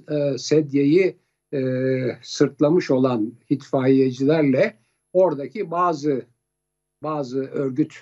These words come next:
mensuplarının, e, itiş kakışları. Yani, e, bu sedyeyi onların ellerinden alıp kendileri, e,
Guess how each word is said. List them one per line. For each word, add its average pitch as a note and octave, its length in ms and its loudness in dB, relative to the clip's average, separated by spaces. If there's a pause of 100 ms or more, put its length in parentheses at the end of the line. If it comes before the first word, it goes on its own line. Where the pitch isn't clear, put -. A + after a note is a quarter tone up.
(100)
mensuplarının, A#2+ 920 0 (480)
e, C3+ 280 0
itiş D#3 320 0
kakışları. - 640 -4 (380)
Yani, A#2+ 460 0 (380)
e, B2 380 0
bu C#3 400 2
sedyeyi B2+ 500 2
onların C#3 420 2
ellerinden A#2+ 800 0
alıp C3+ 360 0 (380)
kendileri, C#3 720 2 (480)
e, A#2+ 280 -4